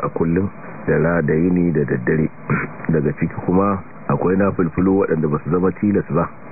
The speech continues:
wanda mutum zai iya yin su. Akwai rawatib, sallolin da ake yi kafin da bayan salloli na farilla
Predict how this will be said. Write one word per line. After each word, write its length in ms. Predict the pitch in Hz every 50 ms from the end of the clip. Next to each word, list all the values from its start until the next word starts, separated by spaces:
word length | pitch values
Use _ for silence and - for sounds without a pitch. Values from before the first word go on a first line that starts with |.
| - - -
wanda 220 | - 69 71 71 78
mutum 340 | 78 78 76 - 90 87 82
zai 220 | 87 85 82 -
iya 160 | - 85 82 80 85
yin 140 | 85 80 76 - -
su. 160 | 87 90 -
Akwai 300 | - - - 87 87 87 82
rawatib, 480 | 80 78 82 90 92 - - 98 87 78 - - - - - - - - - - - - - -
sallolin 440 | 82 82 85 85 82 82 87 87
da 100 | 80 76 65
ake 220 | 78 - - 87 82
yi 180 | 80 82 87 85
kafin 400 | - - 85 80 76 - 78 73 71
da 100 | 73 71
bayan 320 | 76 82 82 82 80 78 -
salloli 400 | 85 82 80 80 80 80 82 82
na 100 | 80 85
farilla 440 | - - 76 87 92 90 90 85 78